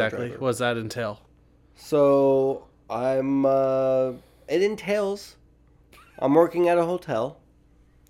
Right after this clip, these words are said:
Speaker 2: and I am driving guests with badass Cadillac to and from the hotel to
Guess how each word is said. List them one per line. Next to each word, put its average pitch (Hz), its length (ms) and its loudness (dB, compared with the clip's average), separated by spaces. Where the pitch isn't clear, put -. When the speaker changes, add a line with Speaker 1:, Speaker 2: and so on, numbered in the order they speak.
Speaker 2:
and 123 160 -2
I 131 140 2
am 151 180 4
driving 147 540 0
guests 139 600 -4
with 135 180 0
badass 139 480 4
Cadillac 98 680 -8
to 165 260 4
and 147 120 2
from 147 260 2
the 143 80 2
hotel 127 580 0
to 107 560 -6